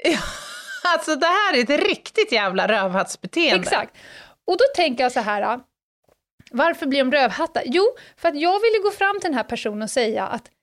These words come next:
Speaker 2: du hade förmodligen antingen flax i genpoolslotteriet, eller så har du flax i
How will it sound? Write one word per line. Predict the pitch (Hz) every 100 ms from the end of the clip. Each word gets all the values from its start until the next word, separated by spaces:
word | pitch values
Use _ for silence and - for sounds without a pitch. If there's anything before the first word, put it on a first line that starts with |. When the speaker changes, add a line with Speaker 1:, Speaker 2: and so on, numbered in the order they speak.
| _ _
Speaker 2:
du | 226 339 480 508 -
hade | 392 254
förmodligen | 269 311 269 240 240 247 -
antingen | 370 403 494 -
flax | 294 302 302 - - -
i | 294
genpoolslotteriet, | 294 269 196 - 233 208 190 226 214 226 196 185 285 554 - _ - - _ -
eller | 349 370 359
så | 370
har | 359
du | 349
flax | - 330 311 -
i | - 302 294